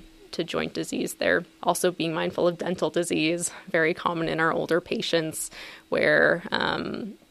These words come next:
it, it can be really tough to keep on top of toothbrushing for our pets, um, because a lot of dogs will just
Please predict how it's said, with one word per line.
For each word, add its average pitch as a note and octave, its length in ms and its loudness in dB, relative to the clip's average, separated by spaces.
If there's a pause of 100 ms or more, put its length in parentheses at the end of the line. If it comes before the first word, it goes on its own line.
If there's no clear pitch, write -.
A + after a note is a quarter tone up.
(600)
it, F#3 120 -2 (220)
it F#3+ 100 0
can G3 120 2
be F#3+ 80 8
really F#3 240 10
tough F3+ 280 2
to D#3+ 440 6
keep G#3+ 200 2
on F3 120 6
top E3+ 160 4
of F#3 100 2
toothbrushing E3+ 640 2
for D#3+ 160 6
our F3 140 6
pets, - 520 2
um, E3+ 460 2 (340)
because - 640 -2 (160)
a G3+ 60 4
lot E3 160 4
of E3 100 2
dogs E3+ 380 2 (400)
will F3+ 100 -2
just - 380 -4